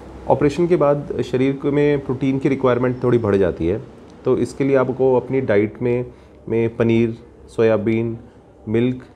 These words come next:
या कर्ड की मात्रा को थोड़ा बढ़ाना चाहिए। जो लोग फिश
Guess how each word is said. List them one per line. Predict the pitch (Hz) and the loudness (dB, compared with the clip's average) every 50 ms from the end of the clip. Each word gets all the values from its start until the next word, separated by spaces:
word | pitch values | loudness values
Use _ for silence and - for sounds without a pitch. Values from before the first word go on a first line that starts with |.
| - - - - | -20 -16 -8 -2
या | 117 123 120 | 0 0 0
कर्ड | 123 - 123 117 120 123 127 | 2 2 2 4 4 2 0
की | 123 127 - 131 131 135 135 - - - | -2 -4 -4 -4 -4 -4 -6 -8 -8 -6
मात्रा | 107 107 98 - 113 117 117 | -6 -4 -4 -2 -2 -2 -2
को | - 131 | -2 -4
थोड़ा | 123 123 117 - 170 220 - - - | -4 -2 -2 -2 -2 -6 -8 -8 -6
बढ़ाना | 107 101 104 95 95 92 | -4 -2 0 0 0 0
चाहिए। | 87 - 82 80 90 117 175 - - - - - - - - - - - 101 | -2 -2 -2 0 0 0 -2 -4 -8 -18 -20 -20 -20 -20 -20 -20 -12 -6 0
जो | 107 123 | 2 2
लोग | 127 131 131 135 131 | 4 4 2 2 0
फिश | - - - 135 135 135 - - - | -4 -4 -4 -4 -4 -4 -12 -18 -18